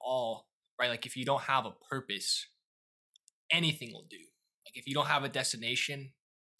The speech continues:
anywhere will get you there. So I think when, when crafting those, or when, if, if it's something new, or when, if you're going to an organization or a business, um,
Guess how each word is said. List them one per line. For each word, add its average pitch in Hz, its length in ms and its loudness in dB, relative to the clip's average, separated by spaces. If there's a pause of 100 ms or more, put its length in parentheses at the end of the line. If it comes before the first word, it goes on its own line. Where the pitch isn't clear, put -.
(140)
anywhere 143 400 2
will 113 120 -2
get 113 240 0
you 104 160 -16
there. - 220 -12 (560)
So 135 460 0 (380)
I 139 40 -2
think 139 200 -4
when, 151 280 4
when 131 160 -6
crafting 160 460 2
those, 123 300 -2
or 127 180 -4
when, 123 460 0 (140)
if, 117 140 -12
if 131 180 -8
it's 113 120 -6
something 117 360 -4
new, 135 300 -2 (460)
or 123 160 -2
when, 117 400 2
if 113 160 -8
you're 110 300 -2 (320)
going 131 180 4
to 127 120 -8
an 117 60 -6
organization 113 800 -4 (360)
or 127 140 -4
a 117 40 -4
business, 110 560 -6 (460)
um, 98 440 -4